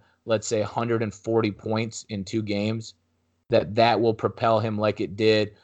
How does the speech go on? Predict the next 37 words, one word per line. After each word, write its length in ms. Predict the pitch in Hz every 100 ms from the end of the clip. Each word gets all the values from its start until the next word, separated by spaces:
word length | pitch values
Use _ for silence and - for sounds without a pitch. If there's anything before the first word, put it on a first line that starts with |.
| _ _ -
over 280 | 117 107
T 200 | 104 - 117
C 160 | 113
U 180 | 113 110
and 140 | 98
Baylor, 560 | 95 104 104 101 92 92 _ _ _
uh, 280 | - 104 101
again 320 | 107 107 107 104
this 200 | 107 -
time 220 | 113 104
around 400 | 101 101 101 95 -
over 520 | 113 104 104 101 95 - _ 113
Oklahoma, 800 | 110 104 98 113 107 101 98 92 - - _
and, 380 | 107 104 98 95
uh, 360 | 98 95 92 98 -
leave 340 | 120 117 110
the 100 | 104 104
Big 300 | 110 110 110
twelve 540 | 123 113 113 107 92 - _ _ _ _ _ _
conference 580 | - 127 120 127 127 104
and 120 | 110
community 560 | - 113 113 113 107 104 -
upset 600 | 113 - - 113 - - -
once 400 | 104 110 113 104
again. 520 | 101 104 107 98 92 85 _ _ _
Um, 240 | 101 98 92
so 160 | 160
it, 140 | 196 220
it'll 180 | 196 226
be 180 | 208 165
interesting 480 | 180 185 - 165
to 80 | 127
see. 400 | 113 143 139 107 - _ _
I 120 | 151
thought 280 | 185 220 175
the 80 | 151
biggest 720 | 131 127 151 165 175 - -